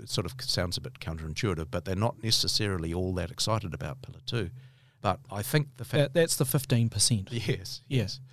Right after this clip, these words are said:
Speaker 2: Do you think the fifteen percent's too low?
Speaker 1: Possibly, yeah, yep, possibly. That could be another move. There'll be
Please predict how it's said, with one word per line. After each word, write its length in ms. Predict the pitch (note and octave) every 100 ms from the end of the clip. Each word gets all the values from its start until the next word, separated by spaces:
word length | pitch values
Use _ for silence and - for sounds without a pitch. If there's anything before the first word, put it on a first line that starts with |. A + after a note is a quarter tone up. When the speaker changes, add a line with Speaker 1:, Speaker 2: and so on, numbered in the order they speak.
| -
Speaker 2:
Do 80 | D3+
you 80 |
think 260 | C3+ D#3 D#3
the 60 | C3
fifteen 380 | C#3+ - C#3
percent's 400 | B2 - C3 C3
too 180 | - C3+
low? 280 | A#2+ C#3 A2+ - - _ _
Speaker 1:
Possibly, 420 | - B2+ - G#3 - -
yeah, 240 | G2+ A2+ - - -
yep, 160 | A2+ - -
possibly. 480 | B2 - - A#2 C3
That 180 | A#2+ A2 - -
could 200 | - C#3+
be 300 | A#2 G2 F#2+ A2
another 220 | G2+ F#2+
move. 300 | F#2+ G#2+ C3
There'll 140 | G#2+
be 240 | G2 G2